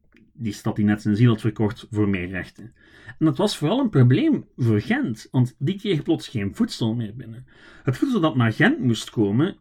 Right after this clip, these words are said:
ja, geraakte niet meer, omdat de opstandelingen de rivieren blokkeerden. Dus vroegen ze aan Philips om aan die om-, omsingeling toch maar zo snel mogelijk een einde te maken.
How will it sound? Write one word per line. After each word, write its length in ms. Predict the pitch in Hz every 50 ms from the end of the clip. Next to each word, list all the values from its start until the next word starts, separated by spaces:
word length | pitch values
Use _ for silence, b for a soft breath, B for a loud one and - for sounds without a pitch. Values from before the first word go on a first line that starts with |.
| _ _ _ _ _
ja, 180 | 196 160 147
geraakte 540 | 127 - 147 143 156 190 226 262 254 - 180
niet 180 | 151 131 113 117
meer, 380 | 101 92 92 110 139 165 - - _ _
omdat 220 | - 143 131 127
de 100 | - -
opstandelingen 580 | - 202 220 214 - - 160 135 117 113 113 110
de 60 | 110
rivieren 440 | 117 143 135 139 170 160 156 139 123
blokkeerden. 640 | 120 110 104 - 107 101 107 107 104 101 107 123 - B B B B B B B
Dus 180 | 139 131 -
vroegen 260 | - 240 269 254 220
ze 60 | 165 147
aan 160 | 131 127 127
Philips 360 | - 233 233 233 214 - -
om 140 | - 139 131
aan 100 | 127 127
die 80 | 117
om-, 160 | 107 113 127 -
omsingeling 540 | - 139 117 - - 202 226 214 202 190 -
toch 140 | 214 214 202
maar 160 | 196 170 139
zo 100 | 135 127
snel 340 | 127 - 190 208 220 220 190
mogelijk 300 | 160 127 117 120 123 156
een 60 | 156
einde 240 | 135 131 123 120 110
te 120 | - 113
maken. 480 | 104 107 104 101 95 - - 92 -